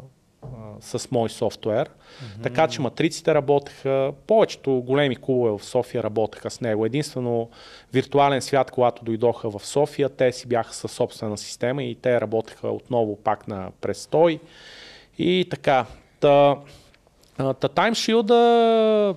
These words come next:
Speaker 1: доста дълго време ме издържаше. Имам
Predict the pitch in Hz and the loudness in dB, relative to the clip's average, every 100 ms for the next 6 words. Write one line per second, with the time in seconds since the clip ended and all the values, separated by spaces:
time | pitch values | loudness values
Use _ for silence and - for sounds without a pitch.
0 | - - 135 175 - 202 151 175 160 139 | -8 -14 2 2 2 0 4 4 4 4
1 | 143 139 127 120 117 113 110 107 139 190 | 4 4 2 2 0 0 -2 2 2 2
2 | 185 - 170 170 160 147 - - - - | -4 -2 2 4 4 2 -6 -20 -20 -6
3 | 151 156 131 | 0 0 0